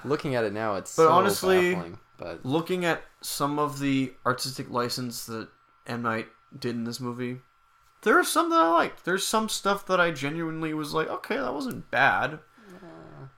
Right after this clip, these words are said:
Speaker 2: There were some things I liked, but I, well, that's just me. You know, that's
Speaker 1: Yeah,
Speaker 2: just me.
Speaker 1: fair
Speaker 2: That's not
Speaker 1: enough,
Speaker 2: you.
Speaker 1: fair
Speaker 2: You,
Speaker 1: enough.
Speaker 2: you're turned off by that. This is the third time you've seen it, and that's fine.
Speaker 1: Oh, yeah.
Speaker 2: But
Speaker 1: Oof.
Speaker 2: this is the first time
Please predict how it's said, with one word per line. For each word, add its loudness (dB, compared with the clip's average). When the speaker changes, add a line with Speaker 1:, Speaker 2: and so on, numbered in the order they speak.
Speaker 2:
There -2
were 2
some 0
things -2
I -2
liked, 0
but -4
I, -6
well, 6
that's 4
just -8
me. -4
You -10
know, -4
that's -4
Speaker 1:
Yeah, -2
Speaker 2:
just -8
me. -6
Speaker 1:
fair -8
Speaker 2:
That's -4
not -2
Speaker 1:
enough, -2
Speaker 2:
you. -6
Speaker 1:
fair -12
Speaker 2:
You, 6
Speaker 1:
enough. 0
Speaker 2:
you're 4
turned 0
off 4
by 2
that. 0
This -6
is -4
the -12
third -4
time -4
you've -8
seen -6
it, -4
and -8
that's -8
fine. -4
Speaker 1:
Oh, -4
yeah. -6
Speaker 2:
But 2
Speaker 1:
Oof. -10
Speaker 2:
this 0
is -2
the 0
first -2
time 0